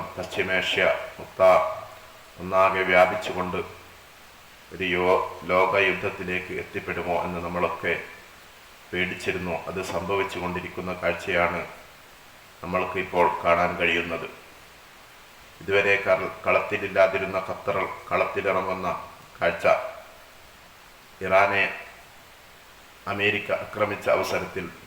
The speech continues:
അമേരിക്കയുടെ തൻ-, തന്ത്രപ്രധാനമായ കേന്ദ്രങ്ങൾ, സൈനിക കേന്ദ്രങ്ങൾ എവിടെയെല്ലാം ഉണ്ടോ അവിടെയൊക്കെ ആക്രമിക്കുക എന്നുള്ള ഒരു പദ്ധതിയാണിപ്പോൾ ഇറാൻ എടുത്തിരിക്കുന്നത്.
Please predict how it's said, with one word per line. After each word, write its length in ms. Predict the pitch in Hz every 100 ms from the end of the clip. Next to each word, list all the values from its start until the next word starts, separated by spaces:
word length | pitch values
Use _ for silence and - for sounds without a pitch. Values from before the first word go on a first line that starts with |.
| - - - - - - - - - - - - - - 87
അമേരിക്കയുടെ 560 | 95 104 104 104 101 101
തൻ-, 180 | 98 95 - - - - - -
തന്ത്രപ്രധാനമായ 880 | 95 107 101 92 98 98 95 95 92 92
കേന്ദ്രങ്ങൾ, 420 | 92 92 92 92 90
സൈനിക 260 | 95 95 98 92
കേന്ദ്രങ്ങൾ 380 | 92 90 92 90 -
എവിടെയെല്ലാം 500 | 92 95 92 92 92 92
ഉണ്ടോ 240 | 90 92 85 - - - - - - - - - -
അവിടെയൊക്കെ 460 | 95 101 98 - 101
ആക്രമിക്കുക 600 | - 107 107 101 - 98 98 95
എന്നുള്ള 300 | 95 98 95 90 78 - - - -
ഒരു 180 | 92 92 92 - - - - - - - - - -
പദ്ധതിയാണിപ്പോൾ 840 | 95 104 98 101 95 90 85 90 87 92
ഇറാൻ 180 | 92 - 92
എടുത്തിരിക്കുന്നത്. 720 | 90 - 92 92 87 85